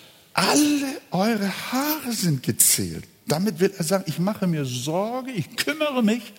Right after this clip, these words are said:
um jedes einzelne dieser Haare. Jedes einzelne Haar auf unserem Haupt ist individuell. Und dann appelliert der Heiland an uns und sagt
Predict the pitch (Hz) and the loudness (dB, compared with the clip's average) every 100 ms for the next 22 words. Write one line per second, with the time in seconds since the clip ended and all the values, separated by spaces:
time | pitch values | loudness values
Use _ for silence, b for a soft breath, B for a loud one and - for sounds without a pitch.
0 | B B B B B B B _ 139 135 | B B B B B B B _ 2 2
1 | 127 147 220 240 220 - - 143 175 170 | 0 0 -2 -2 -4 -4 -2 -2 0 -2
2 | - 160 151 147 147 147 143 117 110 127 | -4 -4 -4 -2 -2 -2 0 0 0 -2
3 | 208 196 - 139 175 156 143 143 151 151 | -2 -2 -4 -4 -2 -2 -2 -2 -2 -2
4 | 143 - 143 131 127 120 - - 175 196 | -4 -2 -2 -2 -4 -6 -10 -6 -2 0
5 | 117 127 143 - B B B B B 127 | 0 0 -4 -14 B B B B B -4
6 | - 156 151 143 131 131 135 120 92 92 | -2 0 0 0 -2 -2 -4 -4 -6 -12
7 | - _ _ _ _ _ _ _ _ B | -20 _ _ _ _ _ _ _ _ B
8 | B B B B 120 147 240 - - 151 | B B B B 2 4 4 2 0 -2
9 | - - 170 220 208 170 147 190 190 175 | 2 2 2 0 2 0 2 0 0 0
10 | 165 - B B B 139 143 - 185 165 | -4 -8 B B B 0 0 0 2 4
11 | 127 147 - - - _ 139 135 - 135 | 2 -2 -8 -14 -20 _ 2 2 0 0
12 | 117 117 - | -2 -4 -14